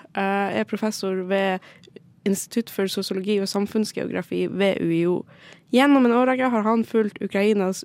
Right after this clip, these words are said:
utvikling og forsket på samfunnsforhold i landet. På tirsdag første mars kom han tilbake til Norge etter å ha kjørt over fem tusen kilometer til den ukrainske grensa mot Slovakia for å hente ut familien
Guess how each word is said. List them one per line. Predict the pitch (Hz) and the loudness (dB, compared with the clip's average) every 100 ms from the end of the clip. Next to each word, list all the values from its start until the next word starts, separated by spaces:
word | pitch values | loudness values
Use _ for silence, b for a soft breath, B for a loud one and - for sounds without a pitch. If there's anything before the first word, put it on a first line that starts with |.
| - | -6
utvikling | 208 226 220 190 185 - | -2 0 0 -4 -4 -6
og | |
forsket | 196 - 214 - 214 180 208 | -8 -6 -6 -2 -2 -2 -2
på | - 190 190 | 0 2 2
samfunnsforhold | 190 196 214 202 175 170 - | -2 -4 -4 -2 -2 -4 -4
i | 190 180 | -2 0
landet. | 175 175 - B B B - | -2 -4 -8 B B B -10
På | |
tirsdag | 240 262 - 254 | -6 -6 -2 -2
første | 247 233 226 | -2 -2 2
mars | 262 294 - | 2 0 -6
kom | - 226 | -2 0
han | 208 | 2
tilbake | 190 202 220 208 | 0 0 0 -2
til | 196 | -2
Norge | 214 254 294 B B B | 0 0 0 B B B
etter | 262 262 247 | -4 0 2
å | |
ha | 220 | 2
kjørt | 226 220 - | 2 0 2
over | 214 208 185 190 B B B | 2 2 2 0 B B B
fem | - 254 240 | -4 0 2
tusen | 220 220 202 185 | 2 0 0 0
kilometer | 208 196 190 185 208 | 0 0 -2 -4 -4
til | 196 | -2
den | 190 190 | 0 -2
ukrainske | 196 196 202 170 | 0 0 -2 -4
grensa | 175 196 - 247 240 | -4 -4 -2 0 2
mot | 208 202 | 0 -2
Slovakia | 185 185 226 254 262 | -4 -2 0 0 0
for | 233 | 0
å | 208 | 0
hente | 214 220 - 214 | 2 0 -2 -2
ut | 180 196 - | 2 0 0
familien | 185 196 208 190 175 170 | 2 4 4 4 0 -6